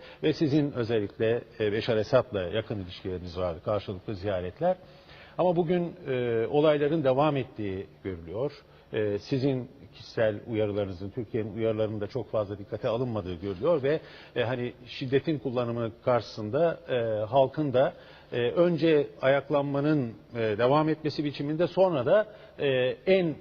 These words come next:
kritik konu Türkiye için sınırdan, e, Türkiye'ye geçişlerin başlaması. Sanıyorum üç yüze yakın Suriyeli geçti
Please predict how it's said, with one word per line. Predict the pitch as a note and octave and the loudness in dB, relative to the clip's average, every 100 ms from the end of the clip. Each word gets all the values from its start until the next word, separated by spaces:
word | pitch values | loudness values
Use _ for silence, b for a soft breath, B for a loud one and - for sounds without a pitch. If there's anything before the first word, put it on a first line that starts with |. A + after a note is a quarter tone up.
| - | -10
kritik | - D#3+ - E3 | 0 0 2 -4
konu | - A2+ G#2+ | -2 -4 0
Türkiye | E3+ D3 D3 A#2+ | 0 0 0 -2
için | G#2+ F#3 G#3 - | 0 -4 -6 -10
sınırdan, | - D3+ C3 C#3 F3+ F#3+ - B B - | -6 -2 0 0 -2 -4 -16 B B -14
e, | - A#2+ | -6 -6
Türkiye'ye | A#2 D3+ - C3 E3+ | -2 -4 -2 -2 0
geçişlerin | D3 C#3+ - B2 E3+ F3+ | 0 -2 -4 -4 -4 2
başlaması. | C3+ - A#2 F#2+ - | 2 0 -10 -10 -12
Sanıyorum | F#2+ D3 C3 A#2 C3 | -8 -6 -4 -4 -6
üç | B2+ | -8
yüze | A2+ A#2 | -6 -2
yakın | A2+ - E3 D3+ B B B | -2 -2 -6 -6 B B B
Suriyeli | - D3 B2 G#2+ G2 F2 - - | -2 0 2 0 0 -6 -10 -6
geçti | A2 F#2+ - D3+ G3 | -4 -4 -2 0 0